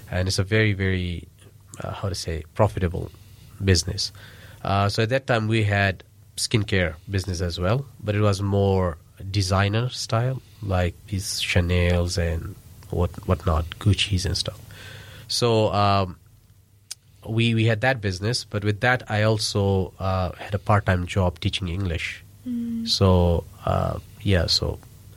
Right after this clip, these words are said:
Speaker 1: that's, that's one of my jobs that I had. So I used to teach, uh, kids from kindergarten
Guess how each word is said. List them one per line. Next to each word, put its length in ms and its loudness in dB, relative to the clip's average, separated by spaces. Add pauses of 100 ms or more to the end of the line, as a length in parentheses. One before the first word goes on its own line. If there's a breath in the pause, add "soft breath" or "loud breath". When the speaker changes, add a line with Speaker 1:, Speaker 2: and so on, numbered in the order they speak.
(320 loud breath)
Speaker 1:
that's, 220 0
that's 240 0
one 80 4
of 100 4
my 160 0
jobs 360 -2
that 120 -4
I 80 -2
had. 300 -6
So 180 -2
I 60 2
used 360 -2
to 60 -16
teach, 480 -4
uh, 260 -6
kids 460 0 (120)
from 320 -2
kindergarten 600 2